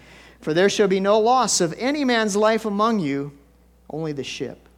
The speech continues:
He said, "There stood by me this night an angel of God, of whose, whose I am and whom I serve, saying, 'Fear not, Paul, thou must be brought before Caesar, and lo, God has given you all them that sail with thee. So wherefore, sirs, be of good cheer. I believe God, it shall be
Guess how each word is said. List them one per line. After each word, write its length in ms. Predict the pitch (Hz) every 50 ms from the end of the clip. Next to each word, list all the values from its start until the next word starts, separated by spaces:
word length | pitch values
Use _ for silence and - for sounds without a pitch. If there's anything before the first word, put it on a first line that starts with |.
| _ _ _ _ _ _ _ _
He 80 | -
said, 160 | - - 160
"There 100 | 156 151
stood 360 | 139 - - - 196 190 190 160
by 180 | 165 170 170
me 120 | 170 160 147
this 200 | 151 147 - -
night 220 | 156 156 160 151
an 80 | 135 139
angel 300 | 143 151 156 151 160 156
of 80 | 151
God, 280 | 147 151 143 139 127 123
of 80 | 123
whose, 240 | - 127 147 151 147 156 - - 147
whose 200 | 127 175 190 180
I 140 | 190 185 175
am 240 | 170 175 180 190 185
and 100 | 151 127
whom 240 | 104 123 170 175 175
I 80 | 180
serve, 480 | 175 - - - 175 147 127 110 120 - - - _ -
saying, 320 | - - 180 170 165 156
'Fear 220 | - - - 202 202
not, 220 | 196 196 185 190
Paul, 500 | - - 190 180 180 185 196 196 - - - - - - _ _ _ -
thou 140 | 156 160
must 240 | 175 185 180 180 -
be 80 | - 165
brought 480 | 147 139 147 156 165 190 202 - -
before 280 | - 165 - 202 185 190
Caesar, 440 | 180 - - 196 170 151 135 135 139
and 160 | 131 131 131
lo, 180 | 143 151 160 165
God 220 | 160 156 151 156
has 160 | 156 135 127
given 260 | 139 151 151 151 151
you 100 | 147 143
all 360 | 107 123 143 151 160 165 165 156
them 240 | 160 160 156 156
that 100 | 156 123
sail 320 | - - - 165 156 156 156
with 220 | 147 131 - -
thee. 200 | - 127 117 113 - - - - - -
So 240 | - - 160 147 147
wherefore, 560 | 151 180 202 208 196 - - 208 202 196 175
sirs, 420 | - - - 202 196 202 196 180
be 320 | 156 139 131 127 160 180 190
of 160 | 190 180 170
good 220 | 175 185 185 180
cheer. 500 | - - - 165 147 123 113 110 123 135 -
I 200 | - 143 151 151
believe 420 | 151 147 143 143 151 156 160 151
God, 340 | 147 160 151 147 143 135 135
it 160 | 135 139 135
shall 200 | - - 160 147
be 260 | 139 135 147 143 135